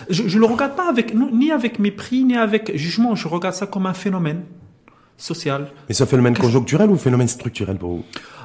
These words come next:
Speaker 1: Moi, je pense qu'on est comme les deux, c'est les deux. Parce qu'en fait, euh, conjoncturel, parce que ça coïncide avec, euh, une certaine appréciation. Moi, je pense que Ramadan, c'est le, c'est le mois qui,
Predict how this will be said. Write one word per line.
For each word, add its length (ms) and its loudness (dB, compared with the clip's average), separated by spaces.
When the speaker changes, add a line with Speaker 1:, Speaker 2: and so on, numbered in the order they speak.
Speaker 1:
Moi, 80 2
je 100 -6
pense 240 -2
qu'on 180 6
est 280 6
comme 340 -2
les 140 6
deux, 200 2
c'est 160 -2
les 120 0
deux. 180 0
Parce 300 -4
qu'en 180 2
fait, 300 0
euh, 200 -8
conjoncturel, 640 2
parce 180 -6
que 120 -4
ça 140 -2
coïncide 440 -2
avec, 320 2
euh, 320 -6
une 60 -6
certaine 320 -4
appréciation. 680 -4
Moi, 180 0
je 100 -8
pense 180 -2
que 120 -4
Ramadan, 480 0
c'est 220 -2
le, 160 -2
c'est 140 -4
le 100 0
mois 220 -2
qui, 120 -8